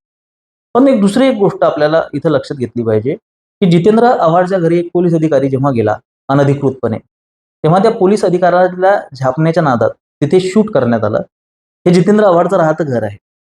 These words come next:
तिथे छत्रपती शिवाजी महाराजांची प्रतिमा ठेवलेली आहे आणि छत्रपती शिवाजी महाराजांच्या प्रतिमेच्या वर शंकर महाराजांचा फोटो ठेवलेला आहे.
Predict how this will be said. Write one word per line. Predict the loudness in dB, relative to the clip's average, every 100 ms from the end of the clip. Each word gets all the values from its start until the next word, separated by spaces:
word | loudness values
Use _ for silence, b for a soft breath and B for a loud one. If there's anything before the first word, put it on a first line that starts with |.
| _ _
तिथे | -2 0
छत्रपती | 2 2 0 0
शिवाजी | 0 0
महाराजांची | 2 2 2 0 -2
प्रतिमा | -4 -2 -2
ठेवलेली | -2 -2 -2 -2
आहे | -2
आणि | 0 -2 -2
छत्रपती | -2 0 0 0
शिवाजी | 0 0 2
महाराजांच्या | 0 0 -2 -2 -4
प्रतिमेच्या | -4 -2 -2 2 0
वर | 2 0 -2 _ _ _ _ _ _ _ _
शंकर | -2 0 2 2
महाराजांचा | 2 0 0 -2
फोटो | -4 -8
ठेवलेला | -6 -6 -8
आहे. | -12